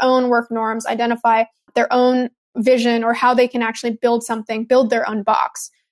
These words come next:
And this doesn't, again, mean that they're more successful or less successful. It's just perhaps that they actively sought out this type of environment. Now, what's the takeaway here? This is a brief section compared to the other two,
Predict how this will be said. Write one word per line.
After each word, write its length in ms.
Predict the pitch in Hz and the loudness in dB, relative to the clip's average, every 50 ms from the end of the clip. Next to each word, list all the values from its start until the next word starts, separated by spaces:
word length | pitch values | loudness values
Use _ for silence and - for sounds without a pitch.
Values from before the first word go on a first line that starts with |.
| _ - | _ -2
And 200 | 254 247 247 247 | 2 2 4 2
this 120 | 262 254 | 2 2
doesn't, 260 | 311 294 320 302 - - _ _ | 2 2 2 0 -2 -6 _ _
again, 420 | 240 226 233 233 226 233 240 240 240 | -2 0 0 0 0 0 -2 -2 -2
mean 140 | 247 240 240 | -2 0 0
that 160 | 233 220 - | 0 -2 -2
they're 120 | 240 233 | -2 -2
more 220 | 233 226 233 240 240 | -2 0 0 0 0
successful 520 | 233 240 233 - 233 233 - 240 226 - | -2 -4 -4 -4 -4 -2 -2 -2 -2 0
or 200 | - 214 214 208 - _ _ _ | 0 -2 -2 -2 -6 _ _ _
less 220 | - 247 262 262 - | 2 2 2 2 0
successful. 560 | 285 - - 262 247 - - 254 240 240 - - | -4 0 0 0 0 0 0 0 2 2 2 0
It's 140 | 240 233 - | -2 0 0
just 160 | 254 247 - | -2 0 2
perhaps 340 | 294 302 247 220 226 240 - _ _ _ _ _ _ - - | 0 2 2 2 0 0 -4 _ _ _ _ _ _ -4 0
that 140 | 254 240 233 | 0 0 0
they 240 | 233 226 214 208 - - | 0 -2 -2 -4 -4 -4
actively 400 | - 233 233 - 254 240 254 247 | -4 -4 -4 -4 0 2 2 2
sought 360 | 240 - - 233 226 220 - - | 2 2 2 4 4 4 2 2
out 240 | - - - - - _ _ _ _ _ _ | 2 2 2 0 -2 _ _ _ _ _ _
this 200 | 226 233 226 - | 0 0 0 0
type 260 | - - 226 226 - - | 0 0 0 0 0 -2
of 160 | - 220 220 | -4 -2 -2
environment. 640 | 208 214 208 202 220 220 220 - - - - - _ _ _ _ _ _ _ _ _ _ _ _ _ _ _ _ - | -2 -4 0 0 0 0 0 -2 -4 -8 -10 -12 _ _ _ _ _ _ _ _ _ _ _ _ _ _ _ _ 2
Now, 440 | 269 269 254 247 240 240 240 233 - _ _ | 4 4 6 4 4 2 2 -2 -8 _ _
what's 180 | - 277 277 277 | 0 0 2 2
the 80 | 285 | -2
takeaway 420 | 262 - 240 233 233 233 226 226 226 | -2 -2 -2 -2 0 0 0 0 0
here? 220 | 233 233 226 226 | 0 0 0 2
This 140 | 226 262 247 | 0 2 2
is 100 | 285 269 | 2 0
a 60 | 277 | 0
brief 320 | 226 - 233 226 247 240 - | -2 -2 -4 -4 -4 -4 -4
section 360 | - - - - - 247 240 | -6 -6 -6 -4 -4 -4 -2
compared 300 | 240 233 233 247 226 233 | -2 -2 -2 -2 -4 -4
to 80 | - | -2
the 120 | 262 240 - | -2 0 0
other 200 | 233 226 226 233 | 2 2 2 2
two, 320 | 226 - 240 226 226 233 | 2 2 2 2 2 2